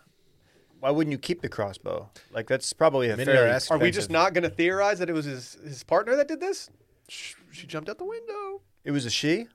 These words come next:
Speaker 4: Oh, since twenty nineteen, he'd been, yes, involved in a highly publicized property rights conflict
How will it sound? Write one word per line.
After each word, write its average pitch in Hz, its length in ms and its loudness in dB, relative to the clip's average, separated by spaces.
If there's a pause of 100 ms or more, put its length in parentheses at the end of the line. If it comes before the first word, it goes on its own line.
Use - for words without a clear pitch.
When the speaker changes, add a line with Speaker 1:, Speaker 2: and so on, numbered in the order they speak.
(520)
Speaker 4:
Oh, 196 380 0
since - 300 -10
twenty 185 200 -12
nineteen, 175 340 -10
he'd 147 200 -10
been, 143 320 -8
yes, - 320 -10
involved 139 500 -4
in 139 80 -10
a 120 60 -8
highly 127 340 -6
publicized - 560 -10
property 147 400 -12
rights 123 280 -14
conflict - 680 -18